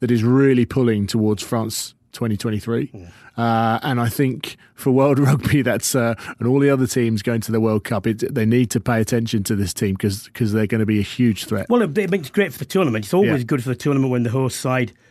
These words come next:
Speaker 2: uh, does well. And, you know, I'm, uh, of the opinion now, I just want a Northern Hemisphere side, you know, to, to do the business because it's one World Cup only. That's all the Northern Hemisphere's got, no matter how many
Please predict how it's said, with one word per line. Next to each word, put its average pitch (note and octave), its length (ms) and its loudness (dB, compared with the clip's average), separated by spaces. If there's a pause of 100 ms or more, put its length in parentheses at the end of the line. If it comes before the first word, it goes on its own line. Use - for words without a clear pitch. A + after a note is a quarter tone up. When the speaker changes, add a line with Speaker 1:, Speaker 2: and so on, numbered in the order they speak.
(380)
Speaker 2:
uh, B2+ 280 0
does A#2+ 280 -2
well. D#3+ 300 0
And, E3 240 0
you F3+ 100 2
know, E3+ 120 2
I'm, F3+ 420 2 (500)
uh, D#3+ 60 -10
of D#3+ 260 -4
the D#3+ 120 2
opinion D3+ 520 2
now, C3+ 380 0
I C#3 100 -2
just D#3+ 240 -4
want E3 220 -2
a D#3 40 0
Northern D#3 300 2
Hemisphere D3+ 520 -2
side, D#3 360 -2 (460)
you D3+ 80 -4
know, D3+ 140 2
to, C#3+ 160 -4
to C#3+ 200 -6
do D#3+ 220 0
the D3+ 80 2
business C3+ 400 -2
because B2 400 -4 (600)
it's C#3+ 240 -10
one D#3 400 2
World C#3+ 340 2
Cup D3+ 280 -4 (920)
only. E3+ 420 0 (220)
That's - 200 -14
all F3+ 400 0
the D3 100 2
Northern D#3 260 0
Hemisphere's C#3 400 0
got, B2+ 160 -4
no C#3+ 80 0
matter E3 160 2
how E3 200 2
many C3+ 280 0